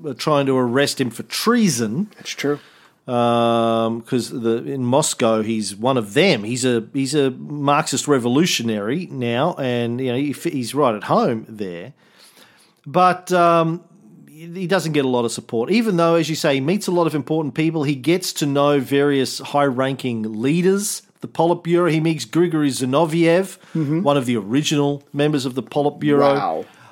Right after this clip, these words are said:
Speaker 2: Uh, I think he, he, he got killed in the purges, I think, one of the first guys to go. Um,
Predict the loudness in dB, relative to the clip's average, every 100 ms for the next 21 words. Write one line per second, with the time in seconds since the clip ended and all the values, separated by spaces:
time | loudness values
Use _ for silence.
0 | _ -2 0 0 -2 -4 -12 -20 -16 -6
1 | -4 -2 -4 -6 -12 -14 -16 _ -16 -14
2 | -10 -10 -12 _ _ -6 -6 -2 0 0
3 | -4 -2 2 2 2 -4 -4 -4 -6 -4
4 | -6 0 -2 0 0 0 -2 0 2 0
5 | 0 2 2 2 -2 -6